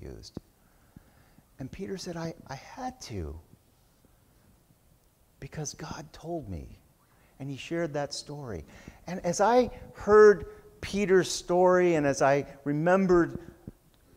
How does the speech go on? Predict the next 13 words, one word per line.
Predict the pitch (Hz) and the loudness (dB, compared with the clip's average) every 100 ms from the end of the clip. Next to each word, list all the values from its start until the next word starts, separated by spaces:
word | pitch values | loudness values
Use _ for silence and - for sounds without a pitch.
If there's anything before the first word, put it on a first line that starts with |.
| - | -18
Richard's | 117 143 170 180 170 139 | 0 2 2 2 0 -2
story, | - - 165 165 160 160 160 | -10 -2 2 4 4 2 0
and, | 143 127 - | 0 -2 -4
and, | 135 135 | -6 -4
and, | 131 117 - | -4 -6 -6
and | 123 113 | -6 -4
yesterday | 107 151 165 160 147 | 0 0 2 -2 -2
John | 117 156 156 160 | -2 -4 -2 -2
shared | 156 156 151 147 | -4 -2 -2 -2
his | - - 180 156 | -6 -4 -2 -2
story | - - 170 165 151 | -6 -8 -8 -4 -4
with | 131 120 | -4 -6
me, | 131 127 120 | -6 -6 -8